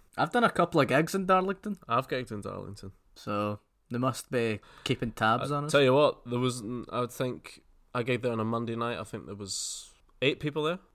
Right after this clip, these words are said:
Speaker 1: Yeah, same.
Speaker 2: So
Speaker 1: So
Speaker 2: if
Speaker 1: let's
Speaker 2: they've
Speaker 1: say
Speaker 2: all told a
Speaker 1: sixteen.
Speaker 2: couple of people, yeah.
Speaker 1: <laughs> Getting six percent from Darlington.
Speaker 2: Wasn't
Speaker 1: then.
Speaker 2: my show, but I'm not fucking mad. I'm not putting on a tour show in Darlington on a Monday night.
Speaker 1: <laughs>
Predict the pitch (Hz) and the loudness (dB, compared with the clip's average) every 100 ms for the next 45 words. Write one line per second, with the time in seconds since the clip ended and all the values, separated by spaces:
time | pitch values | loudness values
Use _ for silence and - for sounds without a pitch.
0 | - 107 110 107 104 - - 113 120 123 | -14 -2 0 0 -2 -8 -4 -4 -4 -6
1 | - 131 120 120 151 147 117 123 117 107 | -4 0 2 6 8 8 6 4 0 0
2 | 120 - 110 - 107 123 123 _ _ - | -2 0 -2 -2 -2 -4 -10 _ _ -8
3 | 120 113 110 - 147 135 151 - 165 - | -4 -4 -6 -8 -8 -6 -6 -6 -8 -6
4 | 139 - - 143 160 - - 123 104 - | -8 -6 -6 -6 -6 -12 -4 -4 -4 -4
5 | 120 - 120 - 113 127 - - - - | -4 -4 0 0 0 -2 -6 -20 -16 -12
6 | 98 92 101 120 135 190 180 139 143 139 | -6 -2 0 -2 2 6 6 8 8 6
7 | 123 139 139 120 107 123 - 147 135 110 | 6 2 2 2 2 0 -2 -4 -4 -2
8 | 113 113 104 110 113 131 107 117 113 - | 0 0 -2 -6 -6 -6 -4 -6 -6 -6
9 | 117 113 - 107 104 107 113 110 107 107 | -6 -6 -6 -8 -4 -4 -4 -6 -8 -8
10 | 104 104 113 131 104 104 104 - 180 - | -8 0 4 4 2 -2 -2 0 -4 0
11 | 196 | -2